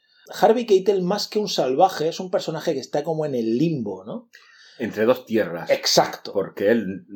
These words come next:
Speaker 2: sin ser un maorí, sin ser un indígena,
Speaker 1: No,
Speaker 2: pero
Speaker 1: él, él es un colono, pero es un colono que se
Speaker 2: adaptado,
Speaker 1: ha integrado,
Speaker 2: sí.
Speaker 1: exacto.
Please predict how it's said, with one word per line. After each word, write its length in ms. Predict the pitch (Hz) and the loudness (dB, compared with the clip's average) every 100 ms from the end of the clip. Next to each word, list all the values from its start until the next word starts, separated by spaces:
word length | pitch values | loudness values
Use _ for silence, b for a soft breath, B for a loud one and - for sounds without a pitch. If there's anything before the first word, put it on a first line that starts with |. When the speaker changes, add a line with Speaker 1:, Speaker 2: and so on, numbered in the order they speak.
| 90 | -12
Speaker 2:
sin 380 | - 95 90 82 | -10 -6 -6 -8
ser 640 | - - 107 113 113 110 | -10 0 6 8 8 8
un 220 | 107 104 | 4 -2
maorí, 680 | 101 98 101 101 120 135 151 | -4 -2 2 2 2 0 -2
sin 240 | - 92 85 | -6 -8 -6
ser 240 | 98 98 | -6 -4
un 240 | 98 98 | -4 -6
indígena, 840 | 98 98 95 123 - 131 139 170 180 b b b b _ - | -8 -8 -4 -4 -2 -2 0 -2 -6 b b b b _ 6
Speaker 1:
No, 100 | 101 | 8
Speaker 2:
pero 120 | - | 10
Speaker 1:
él, 100 | 107 | 8
él 140 | - | 6
es 80 | 156 | 6
un 120 | 185 170 | 4 6
colono, 640 | 196 208 240 269 330 330 - | 8 10 10 6 2 0 0
pero 100 | 165 | 0
es 60 | |
un 120 | 226 233 | 0 2
colono 440 | 220 214 226 226 | 4 4 0 -2
que 140 | - | -2
se 60 | - 123 | 2 6
Speaker 2:
adaptado, 560 | 120 113 - - 131 143 | 6 6 2 0 4 6
Speaker 1:
ha 40 | |
integrado, 540 | 143 104 220 214 208 - | 8 6 6 2 -2 -4
Speaker 2:
sí. 180 | - | -2
Speaker 1:
exacto. 260 | 101 190 - | -2 -2 -8